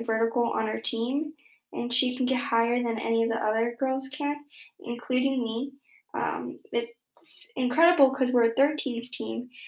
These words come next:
and she is eleven years old. Um, but, yeah. And then Sophia, she's, she's always there. She's hustling. Our coach actually calls her mini coach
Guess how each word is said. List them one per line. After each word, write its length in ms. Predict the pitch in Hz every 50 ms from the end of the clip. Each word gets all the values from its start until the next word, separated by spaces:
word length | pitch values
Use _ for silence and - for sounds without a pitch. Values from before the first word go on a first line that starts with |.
| - _ _ -
and 380 | 240 233 - 214 214 220 240 240
she 540 | - - - - - 254 254 254 - - 240
is 180 | 233 226 - -
eleven 640 | 233 226 220 220 226 220 214 220 220 220 220 220 226
years 220 | 214 214 214 - -
old. 460 | - 262 254 240 - - 247 254 - _ _ _ _ _ _ _ _ _ _ _ _ -
Um, 440 | - 90 - - - - - 262 - - - _ _ -
but, 180 | 240 233 - -
yeah. 240 | 226 294 349 330 - _ _ _ _ - - _ _ _ _ _ _ - - _ - - - - - - - - -
And 80 | 254 240
then 220 | 233 233 226 226
Sophia, 800 | 226 - 240 226 226 - 302 311 330 294 240 226 233 240 247 - - _ _ _ _ -
she's, 880 | - - - - - - 233 233 233 226 226 240 247 - - - - - _ _ - - _ _ _ _ _ _ _ _ _ _ - - - 277
she's 400 | - - 277 294 311 302 - -
always 380 | - 233 233 226 220 220 226
there. 240 | 247 254 247 247 -
She's 240 | - - 240 - -
hustling. 460 | - - 247 - - - 85 85 -
Our 220 | - - 233 233 -
coach 240 | - 240 240 247
actually 380 | - - 240 - - 247 240 247
calls 380 | - - 240 240 233 240 247 -
her 160 | 233 226 226
mini 260 | 233 226 220 220 214
coach 520 | - - 214 214 226 247 - - - -